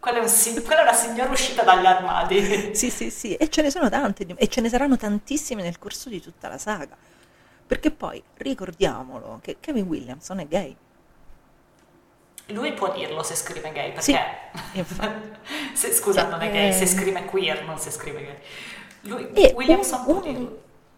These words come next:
Speaker 2: Williamson può dire quello che vuole, cioè Williamson
Speaker 1: È
Speaker 2: può
Speaker 1: vero.
Speaker 2: anche camminarmi sopra, non è un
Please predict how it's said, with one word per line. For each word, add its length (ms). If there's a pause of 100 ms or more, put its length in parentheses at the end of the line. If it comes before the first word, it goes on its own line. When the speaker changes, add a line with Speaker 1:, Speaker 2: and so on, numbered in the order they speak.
(180)
Speaker 2:
Williamson 420
può 100
dire 260
quello 220
che 140
vuole, 500
cioè 160
Williamson 540
Speaker 1:
È 20
Speaker 2:
può 140
Speaker 1:
vero. 120
Speaker 2:
anche 120
camminarmi 720
sopra, 420
non 180
è 40
un 100